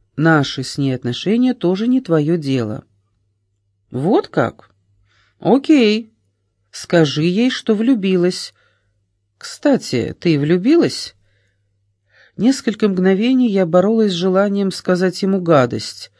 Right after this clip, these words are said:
но здравый смысл победил. «Да», кивнула я. «Ну и?» Он улыбался, сложив руки на груди и наблюдая за мной.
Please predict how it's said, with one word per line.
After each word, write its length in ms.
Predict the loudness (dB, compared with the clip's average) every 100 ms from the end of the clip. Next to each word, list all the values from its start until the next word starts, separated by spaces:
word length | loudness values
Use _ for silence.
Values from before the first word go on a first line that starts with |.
| _ _ _ -2
но 180 | 2 4
здравый 460 | 4 4 4 2
смысл 480 | -2 -2 -2 0 -4
победил. 720 | -2 -4 -4 -4 -4 -4 -8 _ _ _ _ _ _ -8
«Да», 500 | 0 4 6 4 -2 _ _
кивнула 400 | -4 0 2 2
я. 460 | 0 0 0 -2 -10 _ _ _ _ _ _ _ _ _ _ _ _ _
«Ну 640 | 0 4 6 8 8 6 0 -4
и?» 520 | 0 2 2 2 0 -6 _ _ _ _ _ _ _ -6
Он 260 | -2 -2 -4
улыбался, 920 | -6 -4 0 0 2 0 2 4 4 0 _ _ -12
сложив 480 | 0 0 2 -2 -2
руки 240 | -2 -2
на 120 | -2
груди 460 | -2 -2 -2 0 2
и 40 |
наблюдая 680 | 0 2 0 2 2 2 0
за 200 | 0 0
мной. 480 | 0 0 -2 -4